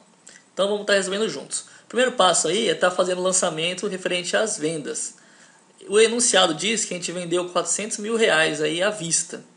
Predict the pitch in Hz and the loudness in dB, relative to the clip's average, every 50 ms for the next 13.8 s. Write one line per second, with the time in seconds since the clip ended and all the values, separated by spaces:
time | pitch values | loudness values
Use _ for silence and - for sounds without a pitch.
0 | _ _ _ - - 143 139 147 147 147 156 156 156 147 147 135 113 - - - | _ _ _ -10 -10 -8 -6 -6 -4 -2 -2 -2 -2 -2 -4 -6 -8 -8 -12 -14
1 | - - - - - - _ _ - 214 254 247 - 220 202 185 160 180 233 247 | -16 -20 -20 -20 -20 -20 _ _ -8 -6 -6 -2 2 4 4 4 4 2 0 0
2 | 240 - 185 - 196 185 180 180 170 175 165 165 - 180 165 151 151 - - - | 0 -2 -4 -2 -2 -2 -2 0 -2 -2 -2 0 0 0 0 0 -2 -4 -10 -18
3 | - - _ _ _ - - 160 156 156 - 175 165 156 160 160 156 156 156 156 | -20 -20 _ _ _ -4 -2 -2 0 0 -2 -4 -4 -4 -6 -6 -6 -6 -6 -6
4 | 156 - 180 170 196 226 233 - - - - - - 135 - 147 147 160 180 202 | -4 -2 0 0 2 0 0 -2 -4 -6 -6 -6 -6 -2 0 2 2 2 2 0
5 | 233 240 - 302 294 - - - - - - - - - - _ _ _ _ _ | -4 -8 -8 -12 -14 -12 -16 -16 -14 -10 -10 -10 -10 -12 -20 _ _ _ _ _
6 | _ - _ _ - _ - - - - - - - - - - - - - - | _ -20 _ _ -20 _ -12 -12 -10 -8 -12 -12 -10 -8 -10 -10 -10 -10 -14 -14
7 | - - - - _ - 190 - - 220 214 - 220 214 - - 220 202 202 196 | -14 -14 -14 -20 _ -12 -8 0 0 0 2 2 -2 -2 -2 2 4 4 4 4
8 | 226 202 - - 233 220 - 214 208 254 240 233 190 165 143 143 139 147 151 170 | 4 0 2 0 0 -2 -2 -6 -4 -2 -2 0 -2 -2 -4 -4 -6 -6 -8 -10
9 | - - - - - - - - - - 170 - 214 196 170 151 - - - - | -10 -16 -20 -16 -8 -6 -6 -4 -4 -6 -8 -6 -6 -4 -4 -6 -6 -10 -20 -20
10 | _ _ - - - - - - - - - - - - - - - - - - | _ _ -20 -14 -14 -14 -14 -14 -20 -20 -14 -6 -6 -6 -6 -6 -14 -14 -12 -8
11 | - - - - - - - - - - - - - 156 - - - 180 180 180 | -10 -10 -8 -6 -8 -8 -8 -10 -16 -18 -16 -8 -6 -6 -6 -4 -4 -4 -2 -2
12 | 180 175 165 - - 180 180 185 180 - 180 170 170 180 180 175 180 175 175 175 | -2 -4 -4 -4 -4 -2 -2 0 0 -2 -2 -4 -4 -6 -6 -6 -4 -4 -2 -2
13 | - 226 214 196 170 139 139 143 139 127 - - - - 139 143 | -2 -2 -2 -4 -4 -4 -4 -4 -4 -6 -8 -6 -6 -6 -6 -8